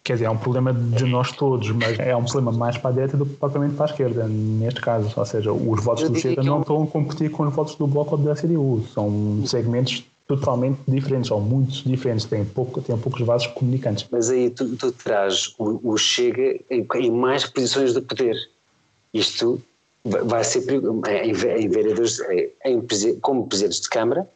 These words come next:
Speaker 2: talvez alguns, e certamente como vereador. E isso, eh, é um, faz com que o Chega fique mais instituído ainda na, na sociedade e, e na vida política, o que é, lá está, eh, é, é interessante, mas é, é,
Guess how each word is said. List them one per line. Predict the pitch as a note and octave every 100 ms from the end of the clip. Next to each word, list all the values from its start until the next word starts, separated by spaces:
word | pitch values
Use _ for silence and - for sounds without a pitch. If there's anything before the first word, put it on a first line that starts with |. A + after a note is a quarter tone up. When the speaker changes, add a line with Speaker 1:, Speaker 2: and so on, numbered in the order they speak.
| _ -
Speaker 2:
talvez | F#2+ F2+ G2 F#2+
alguns, | F#2 F#2+ B2+ D#3 - -
e | C3
certamente | C#3+ C#3 - A2+ C#3+ C#3+
como | A#2
vereador. | G#2 G2 F2 F2 - - _ _ _ _ _ -
E | G#2+ A2
isso, | C3 - D3+ - -
eh, | G#2+ G2+ - -
é | G#2+
um, | A2+ A2+
faz | - - A2+
com | - A2+
que | A#2
o |
Chega | - A#2+ A#2+
fique | A#2+ A#2
mais | A#2+ C3+ C#3+
instituído | C#3 - B2 - C3+ C#3
ainda | B2 A#2+ C3 D3 D#3+ C3+ C#3+
na, | D3 B2+
na | C#3+
sociedade | C#3+ - F3 F3 - - _ _ _ -
e, | G2+ G2 G2 G2+
e |
na | G#2+ G2
vida | A2 B2+
política, | B2+ A2+ A2 G2+ A2+
o | D3 C#3
que | -
é, | C3 D#3 - _ _ _ _ _
lá | A#2+
está, | - F2 E2 -
eh, | G2+ F#2+ F#2 -
é, | G2+ G2 -
é | A2+
interessante, | A2+ - - C3 C3+
mas | C3+ B2
é, | B2+
é, | A2 A2